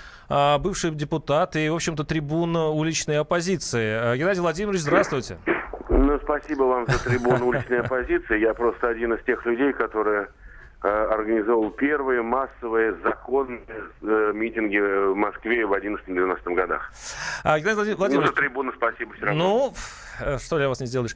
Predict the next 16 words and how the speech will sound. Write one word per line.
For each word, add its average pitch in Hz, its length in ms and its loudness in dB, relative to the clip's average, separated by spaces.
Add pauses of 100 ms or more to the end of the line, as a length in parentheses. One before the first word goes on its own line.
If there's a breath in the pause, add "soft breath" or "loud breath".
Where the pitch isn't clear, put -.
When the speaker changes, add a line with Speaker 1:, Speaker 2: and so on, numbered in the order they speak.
(140 loud breath)
Speaker 1:
Геннадий, 190 320 0
Speaker 2:
Мгм. 175 240 0
Speaker 1:
Геннадий 180 240 4
Владимирович, 147 480 -2
э, 143 280 2
вы 208 200 -2
сейчас, - 280 -2
э, 147 180 2
наблюдаете 156 580 0
за 131 100 -2
то, 147 120 -4
что 139 140 -6
произох-, 123 580 -4
происходило 123 840 0
в 113 160 -6
Ереване. 117 600 0